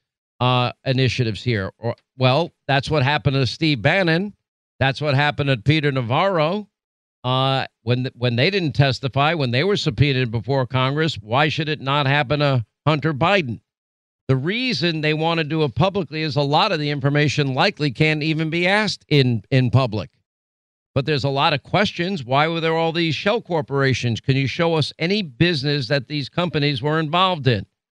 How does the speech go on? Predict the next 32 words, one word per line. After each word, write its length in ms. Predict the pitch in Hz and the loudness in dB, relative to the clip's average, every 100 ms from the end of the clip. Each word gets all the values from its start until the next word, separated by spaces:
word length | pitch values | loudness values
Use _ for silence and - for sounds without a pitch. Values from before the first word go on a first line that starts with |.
| _ _ _ - | _ _ _ -2
Can 120 | 143 | 0
you 180 | 151 151 | 2 0
explain 640 | 131 - 165 190 175 170 | -4 -6 0 2 2 2
why 160 | 160 143 | 2 0
ten 460 | - 160 165 151 - | 2 2 2 0 0
Biden 380 | 147 156 160 135 | 0 2 -2 -2
family 340 | 165 185 180 | 0 0 0
members 500 | 156 131 131 147 139 | -2 -2 0 0 0
received 460 | 135 135 151 147 104 | -2 -2 0 0 2
payments 460 | - 175 165 147 - | 2 2 2 0 0
from 240 | 139 139 | 0 0
these 180 | 147 135 | 0 -2
foreign 360 | - 151 156 | -2 0 0
entities? 680 | 170 185 160 113 104 - - - _ _ _ _ - | 0 0 0 2 2 -2 -16 -20 _ _ _ _ -2
Can 100 | 143 | 0
you 160 | 147 | 0
explain, 800 | 131 - - 180 180 156 160 185 - _ _ _ _ | -4 -8 -4 -2 2 2 0 -4 -8 _ _ _ _
you 80 | 143 | 0
know, 340 | 139 139 127 - _ _ 131 | 2 0 -2 -6 _ _ -2
any 240 | 180 190 | 2 2
of 140 | 160 | 2
the 180 | 135 147 | -2 0
issues 500 | 151 - 147 135 98 - | 0 0 0 0 -4 -2
in, 220 | 143 131 - | -2 -2 -4
you 140 | 139 | -2
know, 140 | 123 - _ _ _ _ _ _ | -2 -6 _ _ _ _ _ _
how 320 | 147 190 185 | 2 2 2
is 200 | 202 165 | 0 0
it 140 | 151 | -2
that 160 | 151 139 | -2 -2
your 160 | 151 | -2
father, 680 | 123 - 165 190 143 135 160 | -2 0 0 0 0 -2 -4